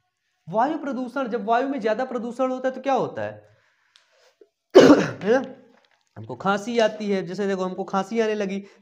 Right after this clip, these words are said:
ये मत कह देना कि, है ना, कि "सर जी आप तो किए हो", है ना, वायु में आप भी तो किए हो, है, आपको वायु प्रदूषण हो गया, बिल्कुल हो गया, है ना। तो चलो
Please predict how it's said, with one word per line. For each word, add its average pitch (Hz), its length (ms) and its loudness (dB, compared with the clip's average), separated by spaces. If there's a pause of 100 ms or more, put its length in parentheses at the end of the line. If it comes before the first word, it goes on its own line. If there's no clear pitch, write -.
ये 208 100 2
मत 240 180 0
कह 233 160 4
देना 220 280 0
कि, 208 180 -4
है 208 80 0
ना, 247 140 2 (1000)
कि 202 260 -2
"सर 196 200 -4
जी 214 260 -8 (320)
आप 180 180 2 (180)
तो 233 80 -2
किए 208 220 -4
हो", 202 500 -2
है 180 80 -4
ना, 240 160 -2 (460)
वायु 156 280 -6
में 202 180 -4
आप 156 200 0
भी 151 160 -8
तो 226 120 -8
किए 214 280 -4
हो, 170 100 -4
है, 226 380 -4
आपको 190 340 -6
वायु 196 160 -2
प्रदूषण 233 360 -6
हो 170 60 -6
गया, 120 160 -10 (300)
बिल्कुल 143 280 -10
हो 190 120 -2
गया, 190 160 -6 (400)
है 175 120 -6
ना। 226 80 -2 (480)
तो 147 60 -10
चलो 147 260 -4